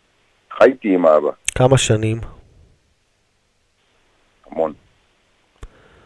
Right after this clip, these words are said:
Speaker 2: אוקיי, אני ש-, עדיין חושב שבגיל שש עשרה קרה לאבא שלך משהו בחיים שהשפיע עליך מאוד יותר מהגירושין.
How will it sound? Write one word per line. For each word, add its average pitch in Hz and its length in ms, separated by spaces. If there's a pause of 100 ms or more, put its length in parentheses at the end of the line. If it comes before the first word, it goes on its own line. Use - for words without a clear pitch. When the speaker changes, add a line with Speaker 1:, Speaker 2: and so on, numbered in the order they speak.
(280)
Speaker 2:
אוקיי, - 240
אני 131 580
ש-, - 100
עדיין 123 460
חושב 110 280
שבגיל 113 400
שש - 100
עשרה 120 240
קרה 117 280
לאבא 113 280
שלך - 220
משהו 117 240
בחיים 107 440
שהשפיע 113 520
עליך 104 240
מאוד 113 300
יותר 104 240
מהגירושין. 90 640